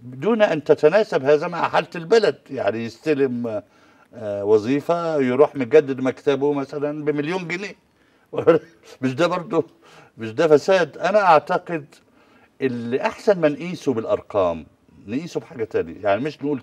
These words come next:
كذا مليون أو كذا بليون، نقول قد إيه كان لو إحنا كافحنا الفساد، قد إيه كان ممكن نحقق تنمية أسرع.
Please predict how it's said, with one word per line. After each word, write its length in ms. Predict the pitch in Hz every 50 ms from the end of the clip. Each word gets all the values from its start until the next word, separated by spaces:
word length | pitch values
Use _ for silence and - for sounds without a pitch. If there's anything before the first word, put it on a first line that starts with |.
| -
كذا 260 | - 143 135 117 127 117
مليون 460 | 110 107 101 101 107 113 117 110 - - _ _ _ -
أو 100 | 107 -
كذا 280 | - 127 117 101 101
بليون، 440 | 85 82 85 82 82 85 85 85 82 - _ _ _ _ _ _ _ - - - _ -
نقول 240 | 135 170 190 208 -
قد 320 | - - 185 185 151 139 151
إيه 360 | - 196 240 277 277 - -
كان 460 | - 208 214 214 208 202 190 156 131
لو 180 | 110 123 143 185
إحنا 220 | 190 - 170 147
كافحنا 420 | 127 - 120 - 165 - - 156 127
الفساد، 480 | 104 95 110 104 - 147 135 117 -
قد 240 | - 127 117 98 104
إيه 260 | 139 147 185 208 202
كان 260 | - - 165 151 131
ممكن 500 | 143 165 175 160 135 _ 156 151 143 131 - _
نحقق 500 | - - - 123 147 156 - _ 147 120 - - -
تنمية 560 | 139 127 120 127 151 170 180 170 - - - _ _ _ _ _ _ _ _ _ _ -
أسرع. 460 | 156 151 - - 139 120 92 - -